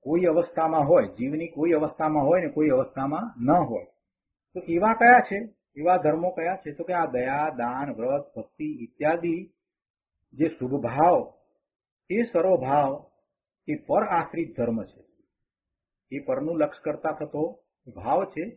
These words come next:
એટલે પર આશ્રિત ધર્મ કયો એને. અને એ જીવની બધી અવસ્થાઓને વિશે હોતો નથી. એ ભાવ જીવની બધી અવસ્થામાં હોતો નથી. એટલે કહે છે કે આ દયા, દાન, વ્રત, ભક્તિ ઇત્યાદિ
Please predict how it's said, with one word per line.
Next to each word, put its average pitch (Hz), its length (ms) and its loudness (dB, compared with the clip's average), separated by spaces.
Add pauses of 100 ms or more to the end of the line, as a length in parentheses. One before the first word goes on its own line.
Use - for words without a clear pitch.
(220)
એટલે - 200 -14
પર 196 240 -2
આશ્રિત 147 520 -8
ધર્મ 120 240 -4
કયો 127 340 -10
એને. 147 120 -8 (600)
અને 160 120 -8
એ 202 520 0 (480)
જીવની 202 380 0
બધી 160 320 2
અવસ્થાઓને 196 680 2
વિશે 190 440 -4 (580)
હોતો 151 380 0
નથી. 135 380 -4
એ 202 80 0
ભાવ 151 400 0
જીવની 160 360 -6
બધી 127 220 -2
અવસ્થામાં 143 560 -4
હોતો 113 300 -8
નથી. - 240 -16
એટલે - 680 -20
કહે 104 180 -14
છે - 140 -14
કે - 120 -10
આ 107 160 -6
દયા, 117 360 -2
દાન, 139 320 -4
વ્રત, 131 400 -8
ભક્તિ 117 280 -10
ઇત્યાદિ 131 720 -6